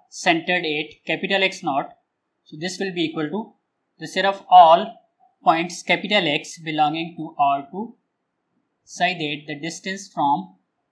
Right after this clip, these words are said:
X to X naught is less than R. So this implies, so this is the set of all capital X belonging to R square,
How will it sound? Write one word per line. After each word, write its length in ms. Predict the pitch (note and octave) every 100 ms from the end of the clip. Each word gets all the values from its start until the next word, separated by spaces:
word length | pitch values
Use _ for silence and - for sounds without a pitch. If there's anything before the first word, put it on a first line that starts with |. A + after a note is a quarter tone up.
| _
X 480 | F3 F3 F3 - - _
to 220 | E3+ E3 -
X 300 | E3+ F3+ -
naught 320 | D#3+ C3 C#3+ - _ _ _ _ _ -
is 340 | D3+ D3 D3+
less 200 | D3+ D#3
than 180 | D#3 D3+ D#3
R. 320 | F#3 D#3 - - _ _ _ _
So 140 | -
this 180 | D3+ F#3
implies, 540 | G3 F3+ D#3 C#3+ E3+ - _
so 160 | _ E3
this 220 | D#3 F#3+
is 260 | F3 F3 - _ _ _ _ _ _
the 80 | D#3+
set 200 | D3 E3+
of 180 | F3 - -
all 340 | E3+ E3+ F3+ F#3+ _
capital 420 | F3 E3+ G3 F#3
X 320 | D3+ D3+ - -
belonging 480 | D#3+ D3 D3 D#3+ E3
to 100 | D#3+
R 240 | D3+ C#3
square, 480 | C#3 - C#3 D3 E3+